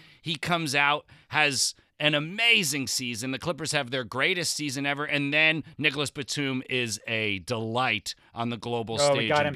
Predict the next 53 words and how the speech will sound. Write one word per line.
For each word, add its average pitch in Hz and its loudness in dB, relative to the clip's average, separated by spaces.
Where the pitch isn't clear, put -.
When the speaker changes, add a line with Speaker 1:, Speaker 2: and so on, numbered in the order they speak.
Speaker 1:
becomes 143 4
Speaker 2:
back. 104 -2
Speaker 1:
knighted. 113 4
He 135 -6
becomes 127 -2
knighted 131 2
in 101 -4
France. 101 -6
Speaker 2:
Oh 165 0
my 214 6
gosh, 220 6
Speaker 1:
He 143 -2
Speaker 2:
is 147 4
that 202 8
Speaker 1:
is - 4
Speaker 2:
true? 202 10
Speaker 1:
Sir 120 2
Speaker 2:
Is 165 -4
that 226 4
true? 214 10
Speaker 1:
Nicholas 277 8
Batum. 98 -6
He 170 2
is 131 2
a 117 -2
French 151 0
knight, 110 2
Speaker 2:
Oh 147 -4
my 160 0
gosh. 135 4
Speaker 1:
sir. 117 0
He 131 0
is 151 2
Speaker 2:
And 196 2
he, 226 0
Speaker 1:
le 214 0
Speaker 2:
not 220 6
only 277 10
Speaker 1:
knight. 233 6
Speaker 2:
was 214 8
he 220 0
dominant 170 2
in 147 -8
his 180 0
position 139 -4
at 131 -2
the 139 -4
four, 135 2
but 180 2
then 185 6
in 185 2
the 175 -2
playoffs, 143 2